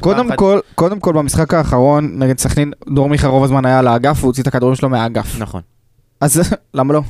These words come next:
Speaker 2: כן, אבל הוא לא שחקן מהיר, הוא לא טריבליסט, הוא יותר
Speaker 1: בסדר,
Speaker 2: צריך לתת
Speaker 1: אבל
Speaker 2: את הכדורים
Speaker 1: אם
Speaker 2: החכמים.
Speaker 1: בכל מקרה הוא בורח לך לאגף.
Speaker 2: נכון, כן, אני גם חושב ש-,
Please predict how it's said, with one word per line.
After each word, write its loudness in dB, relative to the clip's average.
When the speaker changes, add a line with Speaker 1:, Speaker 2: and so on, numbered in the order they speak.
Speaker 2:
כן, 0
אבל -4
הוא -2
לא -2
שחקן -4
מהיר, 2
הוא 2
לא 2
טריבליסט, -2
הוא -2
יותר -2
Speaker 1:
בסדר, 2
Speaker 2:
צריך 2
לתת 2
Speaker 1:
אבל 2
Speaker 2:
את -4
הכדורים 2
Speaker 1:
אם 4
Speaker 2:
החכמים. 2
Speaker 1:
בכל 2
מקרה 0
הוא 2
בורח 2
לך 0
לאגף. 0
Speaker 2:
נכון, -10
כן, -6
אני -2
גם -2
חושב -4
ש-, -8